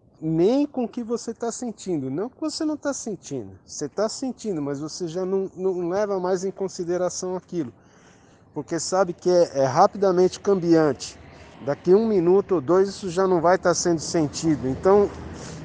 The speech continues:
o fato de você não se identificar com o que está sendo sentido não dá continuidade ao que tá sendo sentido, não dá vida, não dá força. E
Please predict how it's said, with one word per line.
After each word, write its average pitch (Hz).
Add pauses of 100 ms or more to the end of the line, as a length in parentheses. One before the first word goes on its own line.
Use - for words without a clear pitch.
(260)
o 147
fato 202
de 180
você 190
não 226
se 240
identificar 196
com 190
o 185
que -
está 208
sendo 214
sentido 196
não 226
dá 214
continuidade 208
ao 196
que -
tá 175
sendo 165
sentido, 151
não 170
dá 226
vida, 175
não 151
dá 196
força. 180 (760)
E 131